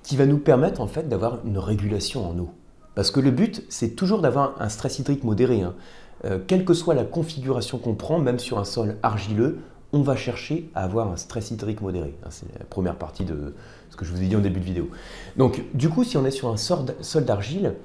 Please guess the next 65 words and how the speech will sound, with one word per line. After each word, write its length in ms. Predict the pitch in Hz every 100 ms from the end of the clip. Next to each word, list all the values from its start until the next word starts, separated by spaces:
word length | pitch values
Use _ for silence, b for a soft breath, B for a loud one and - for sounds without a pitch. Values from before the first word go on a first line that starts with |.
| B B - - 131
il 100 | -
faut 120 | 160
pas 180 | 208 208
imaginer 580 | 160 127 139 180 196 -
dans 100 | 107
ce 100 | -
cas-là 220 | 127 156
qu'on 120 | 160
va 80 | 95
voir 140 | 107
l'argile 320 | 101 87 123 120
qui 140 | 101
retient 260 | - 104 98
l'eau 240 | 135 -
et 60 | 107
puis 220 | - 107
que 320 | - 92 85 85
les 120 | 92
racines 380 | 82 - 104 90
baignent 260 | 117 135
et 80 | 85
que 180 | - 85
c'est 160 | -
la 100 | 82
fête 320 | 82 117 117 87
et 460 | 87 95 - 92 95
on 360 | - 90 - -
pompe 260 | - 104 90
toute 200 | 95 98
l'eau 80 |
qu'on 140 | 92 90
peut. 180 | 87 B B B B B
C'est 160 | - -
pas 120 | 202
comme 120 | 175
ça 100 | 160
que 60 | 156
ça 80 | 104
se 60 |
passe 200 | - 185
sur 100 | 185
les 320 | 113 101 107 131
argiles 280 | 113 131
de 80 | 101
Pomerol. 500 | 101 101 127 196 180 B B -
En 100 | 120
fait, 280 | 180 185 -
on 60 |
va 160 | 110 117
avoir 360 | 110 151 180 -
un 80 | 107
phénomène 480 | - 131 127 156 113
de 100 | 98
gonflement. 540 | 104 113 - 85 78 - - B B B -
Imaginez, 420 | 175 196 202 240
quand 260 | - 151 208
il 60 |
fait 120 | - -
sec, 400 | - - - -
vous 180 | 110 123
avez 140 | 135
l'argile 380 | 147 107 98 156
qui 100 | 156
se 140 | 104 -
fissure 540 | 120 - 98 67